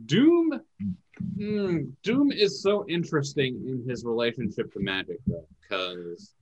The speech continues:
I, I would love to see that. Um, I would l-, I, I cannot wait to see the M C U version of Fantastic Four, because I love Fantastic Four.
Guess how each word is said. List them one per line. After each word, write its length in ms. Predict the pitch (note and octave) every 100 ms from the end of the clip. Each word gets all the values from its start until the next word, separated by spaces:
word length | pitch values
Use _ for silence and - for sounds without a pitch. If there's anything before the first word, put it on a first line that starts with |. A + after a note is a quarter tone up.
| _
I, 200 | B2 D#3+ D#3
I 140 | D#3+ F#3+
would 160 | E3
love 260 | B2 A#2+ C#3+
to 80 | C3+
see 300 | - E3+ B2+
that. 280 | D#3 G3+ A#3+ - _ _ _ _ _ _ _
Um, 600 | - B2 A2+ G#2+ G2 E2+ - _ _ _ _ _ _
I 100 | -
would 160 | D#3+ C#3
l-, 240 | A#2 B2 -
I, 380 | C#3+ - D3+
I 40 | E3
cannot 440 | D#3+ C#3 C3+ C#3
wait 260 | B2 B2 C#3
to 100 | B2+
see 560 | - B2 A#2 A2+ A2+ - G2
the 480 | A2 G2+ G2+ G2 F#2
M 180 | - A#2+
C 200 | A2 A#2
U 200 | G#2+ G#2 G2
version 440 | G2 G2 G2 G2+
of 140 | F2 F#2
Fantastic 640 | F#2+ F2 F#2+ F2+ - E2+
Four, 240 | - F2 D#2+
because 220 | E2+ F#2+
I 80 | G2
love 380 | F#2+ F#2+ G2 F2+
Fantastic 640 | G2 F2+ F2+ E2 - E2+
Four. 220 | - D#2+